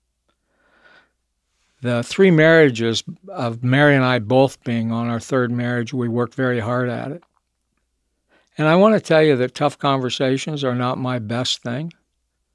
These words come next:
And, uh, as an example, yesterday, Mary had to have a tough conversation with me, and I was squirming in my chair, and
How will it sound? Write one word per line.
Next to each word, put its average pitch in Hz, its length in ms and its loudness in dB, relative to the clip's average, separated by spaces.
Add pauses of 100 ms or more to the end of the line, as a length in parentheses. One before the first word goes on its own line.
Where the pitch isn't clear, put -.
(1160)
And, 120 360 -4
uh, 117 180 -6 (380)
as 131 180 -2
an 131 100 0
example, 131 560 -2
yesterday, 123 920 -2 (160)
Mary 127 340 -2
had 123 220 -2
to 123 40 -2
have 120 140 -2
a 117 40 -10
tough - 280 -8
conversation 120 800 -6
with 120 200 -8
me, 123 160 -8
and 120 120 -8
I 120 140 -8
was 127 180 -8
squirming 123 540 -4
in 117 80 -6
my 117 160 -6
chair, 120 500 -6
and 117 160 -10